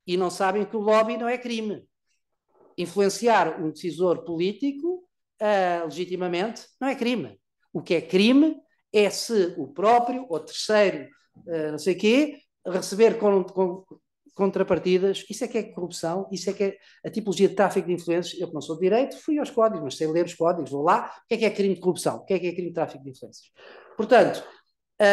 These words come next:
hum, eu sinceramente, ah, e com isto termino, hum, com isto que são duas linhas, o meu último slide se aparecer aí, ah, pronto, isto era outra coisa que lá está.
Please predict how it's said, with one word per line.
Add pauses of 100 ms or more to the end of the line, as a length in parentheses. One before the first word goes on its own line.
(380)
hum, (100)
eu
sinceramente, (300)
ah,
e
com
isto
termino, (1400)
hum, (1200)
com
isto (100)
que
são
duas
linhas,
o
meu
último
slide
se
aparecer
aí, (640)
ah,
pronto,
isto
era
outra
coisa
que
lá
está.